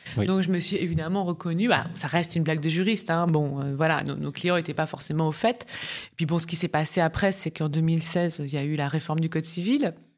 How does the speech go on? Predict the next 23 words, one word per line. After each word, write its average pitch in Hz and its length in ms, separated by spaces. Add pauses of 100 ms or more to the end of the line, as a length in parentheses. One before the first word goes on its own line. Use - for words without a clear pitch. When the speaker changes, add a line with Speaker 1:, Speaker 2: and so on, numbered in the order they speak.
(300)
Speaker 2:
qui - 80
était 156 140
quand 143 100
même 175 300
inattendue, 175 460
puis 247 80
ça 165 120
faisait 139 140
quand 151 100
même 147 120
plus 170 120
de 160 60
deux 151 120
cents 156 220
ans 175 140
que 147 180
c'était, 147 380
euh, 139 40 (440)
euh, - 240
le, - 180
le, 160 240
le - 140
même, 220 180